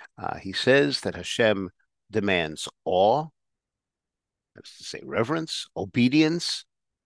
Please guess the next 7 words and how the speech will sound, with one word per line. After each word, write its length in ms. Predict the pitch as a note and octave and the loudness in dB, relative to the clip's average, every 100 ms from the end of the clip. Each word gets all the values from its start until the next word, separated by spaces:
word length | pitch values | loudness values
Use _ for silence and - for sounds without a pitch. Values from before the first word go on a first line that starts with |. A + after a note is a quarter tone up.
| _ | _
love, 720 | G2 G#2+ A2+ C3 D#3 - - _ | 2 10 10 10 6 -6 -20 _
and 160 | G#2+ G#2 | -10 -8
service. 680 | - G2 F2 D2+ - - - _ _ _ _ _ _ _ _ _ _ _ _ _ _ _ _ _ _ _ _ _ _ - | -4 -2 -4 -8 -12 -12 -14 _ _ _ _ _ _ _ _ _ _ _ _ _ _ _ _ _ _ _ _ _ _ 6
That's 240 | C3 - | 6 6
all 200 | D#3+ D#3+ | 6 6
your 140 | D#3+ | 6
responsibility. 880 | D3 - C3+ B2 - A#2 F#2+ C2 - | 4 2 -2 -2 -4 -6 -6 -6 -14